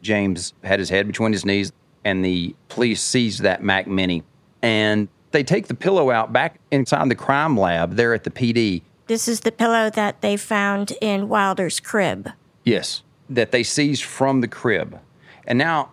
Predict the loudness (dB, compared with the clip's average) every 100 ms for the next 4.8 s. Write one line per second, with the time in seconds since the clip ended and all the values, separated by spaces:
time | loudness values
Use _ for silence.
0 | -12 -4 -2 0 0 0 0 0 2 0
1 | 0 -4 -6 -2 0 0 -2 -8 -4 -4
2 | -4 -4 -2 0 -2 -2 -2 -2 0 2
3 | 2 2 2 2 2 2 0 -2 -6 -4
4 | -4 -2 0 -2 -4 -8 -12 -14